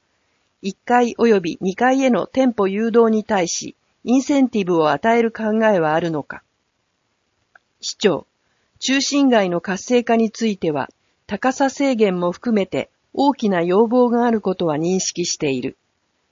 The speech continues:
具体的にどのような形でそれを撤廃していくのか、エリアを絞って行うことが行政主導でできるのか、スピードも必要なので、どの部分で折り合い、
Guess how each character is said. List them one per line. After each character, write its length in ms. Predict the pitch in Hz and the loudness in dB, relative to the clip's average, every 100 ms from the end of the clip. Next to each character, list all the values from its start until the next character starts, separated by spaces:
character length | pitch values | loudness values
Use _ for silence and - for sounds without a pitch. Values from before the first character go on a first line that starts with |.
| _ _ _ _ _ | _ _ _ _ _
具 140 | - 208 | -8 -2
体 260 | 285 277 | 0 0
的 300 | 269 247 247 | -2 -2 0
に 220 | 240 - _ | 2 0 _
ど 120 | 269 | 2
の 140 | 277 262 | 4 4
よ 140 | 220 | 4
う 60 | 196 | 2
な 140 | 165 | -2
形 420 | 190 202 208 208 | -4 -4 -4 -2
で 180 | 190 - | -2 -2
そ 200 | - 220 | -2 2
れ 140 | 226 226 | 6 6
を 120 | 214 | 4
撤 200 | 214 190 - | 0 -2 2
廃 200 | 233 247 | 2 0
し 100 | - | 0
て 100 | 233 | 0
い 80 | |
く 140 | 220 220 | 0 0
の 120 | 175 | 0
か、 240 | - 135 - _ _ _ _ _ _ | -4 -10 -12 _ _ _ _ _ _
エ 100 | 269 | 0
リ 180 | 269 233 | 2 4
ア 120 | 190 | 4
を 80 | 175 | 2
絞 300 | - 202 254 | -2 0 2
っ 40 | |
て 160 | 254 202 | 2 -2
行 220 | 185 233 | 0 2
う 220 | 233 226 | 2 2
こ 120 | 226 226 | 2 0
と 140 | 220 | 0
が 240 | 160 - - | -2 -6 0
行 160 | 208 | 2
政 300 | 240 - 262 | 2 0 -2
主 160 | 247 262 | 0 2
導 220 | 233 214 | 4 4
で 120 | 165 | 0
で 140 | 160 165 | -2 -4
き 140 | 233 | -2
る 100 | 208 | -2
の 140 | 170 143 | -2 -6
か、 240 | 131 - _ _ _ _ _ _ | -12 -16 _ _ _ _ _ _
ス 160 | - - | -20 -4
ピ 160 | 262 262 | 0 4
ー 40 | |
ド 120 | 247 | 4
も 160 | 233 233 | 4 0
必 240 | - 247 | -4 0
要 180 | 254 240 | 2 4
な 140 | 226 | 2
の 120 | 208 170 | 0 -2
で、 220 | 139 - _ - | -4 -6 _ -2
ど 140 | 285 | 2
の 140 | 262 220 | 4 2
部 140 | 233 | 2
分 240 | 233 208 | 2 2
で 140 | 170 165 | 4 2
折 180 | 165 196 | 2 2
り 100 | 196 | 0
合 80 | |
い、 160 | 170 | 0